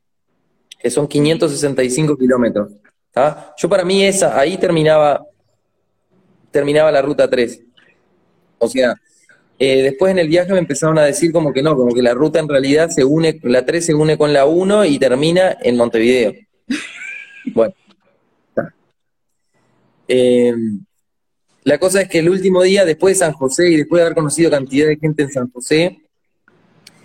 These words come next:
Speaker 1: eh, y haber hecho una roleada con la gente de allá que me esperó, que todo. En la última etapa eran, nada, eran veinticinco kilómetros hasta el empalme, ahí donde está,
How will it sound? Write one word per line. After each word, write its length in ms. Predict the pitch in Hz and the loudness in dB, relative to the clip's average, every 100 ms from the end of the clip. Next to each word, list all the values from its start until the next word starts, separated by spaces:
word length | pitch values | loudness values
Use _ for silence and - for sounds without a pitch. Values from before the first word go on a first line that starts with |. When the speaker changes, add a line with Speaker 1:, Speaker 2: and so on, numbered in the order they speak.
| _ - | _ -2
Speaker 1:
eh, 360 | 123 123 120 | 0 2 2
y 100 | 123 | 2
haber 160 | 127 143 | 2 2
hecho 140 | 151 | 0
una 120 | 151 | 0
roleada 440 | 135 120 131 147 143 | 2 2 2 2 2
con 100 | 127 | 0
la 80 | 123 | -2
gente 240 | 143 131 | -2 0
de 60 | 120 | 0
allá 260 | - 147 | 2 0
que 100 | 135 | 0
me 80 | 127 | -2
esperó, 440 | 123 117 135 147 | 0 0 2 0
que 240 | 123 117 110 - _ - | 0 -2 -2 -6 _ -4
todo. 340 | 139 160 180 | 0 2 2
En 100 | 139 | 2
la 100 | 131 | 0
última 300 | 147 165 160 | 0 0 0
etapa 220 | 151 160 | 0 0
eran, 420 | 175 156 135 110 - _ | 0 0 -2 -6 -10 _
nada, 400 | 127 139 120 113 | -4 0 0 2
eran 260 | 139 127 | 0 0
veinticinco 580 | 123 127 123 123 160 156 | -2 -2 -4 -4 -2 -2
kilómetros 580 | 127 135 151 151 185 190 - _ _ _ _ | 0 0 0 0 0 -2 -8 _ _ _ _
hasta 440 | - 151 151 180 160 | -4 -4 0 0 2
el 80 | |
empalme, 420 | 135 127 147 139 120 | 0 -2 -2 -2 -2
ahí 180 | 135 | 0
donde 220 | 170 180 - | 2 2 0
está, 640 | - 131 127 117 107 - | -2 -2 0 -2 -4 -12